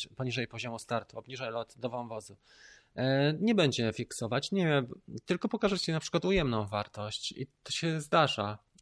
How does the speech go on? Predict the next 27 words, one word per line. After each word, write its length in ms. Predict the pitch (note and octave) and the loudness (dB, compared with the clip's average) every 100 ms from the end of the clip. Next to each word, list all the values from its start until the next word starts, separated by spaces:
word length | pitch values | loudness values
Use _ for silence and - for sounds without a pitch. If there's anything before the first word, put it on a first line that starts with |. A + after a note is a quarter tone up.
| - | -18
szczególnie 580 | A2+ - B2+ C#3 C#3 C#3+ | -8 -4 0 2 4 2
w-, 140 | C#3+ | 2
jak 220 | - C3+ - | -2 -2 -2
masz 160 | B2+ | -2
takie 280 | - - C3+ | -4 -2 -2
wyżyny 480 | A#2+ C#3 D3+ C#3 A2 | 0 2 2 2 0
czy, 240 | - A#2 G#2+ - | -4 -6 -10 -10
czy 120 | - | -10
góry. 460 | A#2+ C#3 B2+ A#2 A2+ - _ _ _ _ _ - | -2 0 2 0 -2 -10 _ _ _ _ _ -10
Zdarza 440 | D3 C#3 A2+ G#2+ | 0 0 0 -4
się. 260 | - F#2 F#2 _ _ - | -6 -8 -12 _ _ -2
Jest 200 | C#3+ C#3+ | -2 0
już 100 | C3+ | 0
pół-, 420 | D3 C3 - - | 2 0 -4 -6
powyżej 440 | - C#3+ C#3 C3+ C3 | 2 4 4 2 0
półtorej 360 | C#3 B2 B2+ | 0 0 0
godziny. 380 | B2 A2+ A2 G#2 - - - | 0 -2 -4 -6 -10 -20 -20
Cholera, 380 | - G3+ A#2+ A#2 | 4 6 6 4
to 100 | - | 4
się 100 | B2 | 2
zagapolowaliśmy. 1200 | B2 A2+ B2 A2 - - A2+ A#2 A#2 G#2+ - - - | 2 0 -2 -2 -4 -4 -6 -4 -2 6 6 4 -2
Dobra, 380 | B2+ F#3 C#3 A#2 - | 8 8 8 4 2
wyłaniamy 640 | A#2+ F3+ F3 F3 F3+ F3 | 4 6 6 6 6 4
teraz, 360 | E3 D3+ D#3 - | 6 4 4 2
e, 140 | A#2 | 2
drugą 320 | C3+ F3 F3 | 4 4 4
osobę. 540 | F3 - D#3+ C#3+ E3 | 4 2 0 6 6